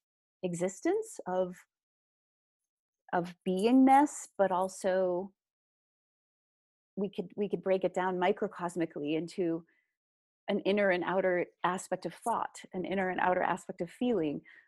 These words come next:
of physicality, of, of our actions, you know. And again, it seems ineffable. I'm not sure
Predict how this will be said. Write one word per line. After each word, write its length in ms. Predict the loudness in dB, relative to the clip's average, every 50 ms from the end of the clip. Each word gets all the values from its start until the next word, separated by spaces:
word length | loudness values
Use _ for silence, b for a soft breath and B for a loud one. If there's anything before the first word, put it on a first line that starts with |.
| B -6
of 160 | -6 -6 -6 -6 -2 -2
physicality, 840 | 0 2 0 -2 0 0 0 2 2 0 0 0 0 0 0 0 0 -2
of, 180 | -2 -2 -4 -6 -6
of 140 | -8 -6 -4
our 160 | -2 -4 -2 -4
actions, 600 | -6 -8 -10 -10 -6 -4 -2 -2 -2 -4 -8 -8 -8
you 100 | -6 -4
know. 220 | -4 -4 -4 -4 -4
And 160 | -6 -6 -6 -6 -6
again, 360 | -6 -4 -2 -2 -2 0 0 -2
it 180 | -4 -6 -8
seems 280 | -6 -4 -2 -2 -2 -2
ineffable. 480 | 0 0 0 0 0 -2 -2 -2 -4
I'm 140 | -4 -4 -2
not 200 | -2 -4 -4 -4
sure 380 | -4 -2 2 4 4 4 2